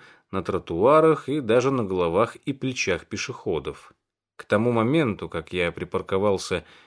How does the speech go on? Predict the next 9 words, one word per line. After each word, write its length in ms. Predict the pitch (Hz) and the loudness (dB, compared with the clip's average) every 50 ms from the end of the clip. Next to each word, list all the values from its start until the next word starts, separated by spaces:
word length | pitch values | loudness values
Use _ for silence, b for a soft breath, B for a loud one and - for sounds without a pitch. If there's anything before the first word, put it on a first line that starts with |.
| b b b | b b b
перед 340 | 110 107 95 - - - | -6 -6 -6 -6 -6 -4
отделом 480 | 110 107 101 101 104 104 98 98 92 87 | -4 -4 -2 0 0 0 0 0 -2 -4
в 80 | 82 85 | -6 -6
Белгравии, 760 | 90 87 87 82 92 113 151 170 160 143 143 139 123 123 b b b b b b b b - | -6 -6 -4 -2 2 4 6 6 6 6 4 2 0 0 b b b b b b b b -4
монументальным 760 | 95 107 120 127 131 131 131 123 113 135 131 127 123 123 120 | -2 0 2 4 4 4 4 4 6 6 6 6 4 2 0
зданием 460 | 113 98 95 110 120 117 113 113 110 107 | 0 0 2 2 2 2 2 2 0 0
из 200 | - - 98 - | -2 -6 -10 -6
красного 460 | - 113 113 107 - - 107 104 104 | -2 -2 0 0 -2 -2 -4 -4 -2
кирпича, 680 | 98 - 101 92 - 101 87 - - 104 95 92 85 | -2 -2 -4 -4 -4 -6 -6 -4 0 0 0 0 -2